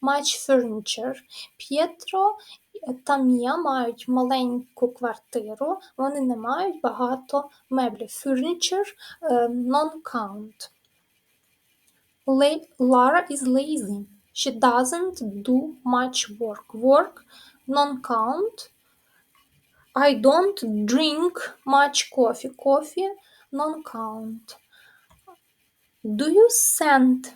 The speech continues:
many text messages? Messages, plural countable. Plural countable noun. Part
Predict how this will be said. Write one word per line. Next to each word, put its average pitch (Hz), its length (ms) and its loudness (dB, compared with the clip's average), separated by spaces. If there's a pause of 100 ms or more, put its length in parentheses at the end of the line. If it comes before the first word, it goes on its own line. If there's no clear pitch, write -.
many 254 720 8 (100)
text - 400 -4
messages? 269 640 -2
Messages, 262 680 -2
plural 269 560 0
countable. 214 1120 -8 (320)
Plural 320 380 -6
countable 247 520 -8
noun. 226 440 -12 (3750)
Part 302 460 2